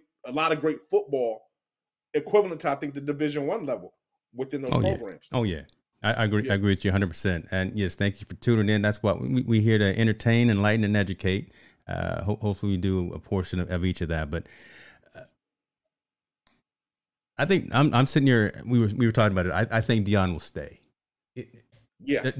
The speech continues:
Speaker 1: I,
Speaker 2: it,
Speaker 1: I
Speaker 2: it doesn't matter, 'cause again, when, when I mentioned the statement about him being kind of the ambassador for, for that, and, and, and, and you kept talking about kind of his role and what, what he's done, I, I don't. He doesn't need the money,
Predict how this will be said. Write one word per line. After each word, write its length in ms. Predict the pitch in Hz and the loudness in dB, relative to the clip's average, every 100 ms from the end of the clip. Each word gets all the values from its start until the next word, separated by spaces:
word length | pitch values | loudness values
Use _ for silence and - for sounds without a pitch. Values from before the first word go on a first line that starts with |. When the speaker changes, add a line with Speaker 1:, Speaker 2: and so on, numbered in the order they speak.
| 123 | 0
Speaker 1:
I, 60 | 127 | 0
Speaker 2:
it, 120 | 123 | 2
Speaker 1:
I 40 | 127 | 0
Speaker 2:
it 100 | 117 | 4
doesn't 280 | 120 113 | 4 4
matter, 240 | 107 98 92 | 4 2 0
'cause 140 | 101 | 0
again, 400 | 95 104 95 101 | 0 2 0 0
when, 140 | 113 104 | -2 -2
when 120 | 104 | 0
I 60 | |
mentioned 320 | 104 117 117 107 | 2 0 0 -4
the 60 | |
statement 400 | - 107 98 95 | -2 -2 -2 -2
about 400 | 87 90 87 - | 0 0 -2 -2
him 180 | 101 95 | -2 0
being 200 | 98 92 | -2 -2
kind 160 | 101 90 | -2 -4
of 60 | |
the 140 | 90 80 | -4 -4
ambassador 640 | 78 78 87 - 92 92 | -4 -4 -4 -4 -6 -6
for, 220 | - 101 - | -6 -10 -8
for 240 | 104 95 | -6 -4
that, 260 | 90 92 95 | -2 -4 -6
and, 200 | 95 85 | -8 -8
and, 180 | 87 87 | -8 -8
and, 160 | 87 90 | -6 -6
and 160 | 90 87 | -6 -4
you 160 | 92 92 | -4 -4
kept 380 | - 92 - | -6 -10 -10
talking 320 | - 92 92 87 | -6 -6 -4 -6
about 340 | 85 82 - - _ | -4 -6 -10 -20 _
kind 160 | - 90 | -6 -4
of 60 | 85 | -2
his 160 | 95 | -4
role 440 | 80 90 92 90 85 | -2 -2 0 -2 -4
and 80 | |
what, 200 | 85 - | -6 -6
what 160 | 87 85 | -6 -6
he's 180 | 90 85 | -4 -4
done, 320 | 90 90 87 - - - - - | -4 -4 -6 -10 -20 -20 -20 -14
I, 160 | 78 - | -14 -10
I 180 | 95 101 | -6 -4
don't. 160 | 101 - _ _ | -6 -10 _ _
He 100 | - 156 | 0 2
doesn't 180 | 151 | 4
need 120 | 131 90 | 2 0
the 60 | |
money, 240 | 73 71 | -4 -8